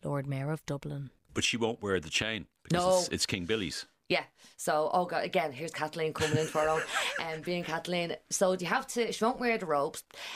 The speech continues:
Speaker 3: um, she won't wear the chain. So do you have to, she has to get her own chain of office. But she also redecorates the Mansion House. And the first thing to go is the portrait of Queen Victoria. Like, during her, her, her, her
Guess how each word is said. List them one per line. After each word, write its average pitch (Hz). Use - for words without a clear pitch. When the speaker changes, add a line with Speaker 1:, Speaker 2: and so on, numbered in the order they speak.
Speaker 3:
um, 170
she -
won't 190
wear 220
the 185
chain. 143
So 180
do 165
you 165
have 196
to, 185
she -
has 185
to -
get 196
her 165
own 165
chain 160
of 151
office. -
But 196
she 226
also 233
redecorates 180
the 175
Mansion 175
House. -
And 147
the -
first 190
thing 165
to -
go 151
is 147
the 151
portrait 151
of 120
Queen 151
Victoria. 160
Like, 156
during 262
her, 208
her, 165
her, 170
her 151